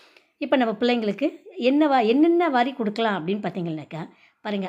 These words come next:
அருமையான வந்து ஒரு கேரட் எசன்ஸ், அதாவது கேரட் சிரப்பு ரெடி ஆயிடுச்சு, பீட்ரூட் சிரப்பு ரெடி ஆயிடுச்சு, பீட்ரூட் எசன்ஸும் ரெடி ஆயிடுச்சு. இது எசன்ஸா, சிரப்புவா, ஜாமா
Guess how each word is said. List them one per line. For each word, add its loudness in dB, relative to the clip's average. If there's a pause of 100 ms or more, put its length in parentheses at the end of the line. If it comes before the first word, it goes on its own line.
அருமையான -4
வந்து -4 (120)
ஒரு -4 (180)
கேரட் 0 (840)
எசன்ஸ், -8
அதாவது -2 (140)
கேரட் -2
சிரப்பு -2
ரெடி -4
ஆயிடுச்சு, -10 (600)
பீட்ரூட் -2
சிரப்பு -2
ரெடி -4
ஆயிடுச்சு, -8 (160)
பீட்ரூட் -4 (460)
எசன்ஸும் -2
ரெடி -4
ஆயிடுச்சு. -10 (500)
இது -4 (140)
எசன்ஸா, -2 (240)
சிரப்புவா, -2 (280)
ஜாமா 0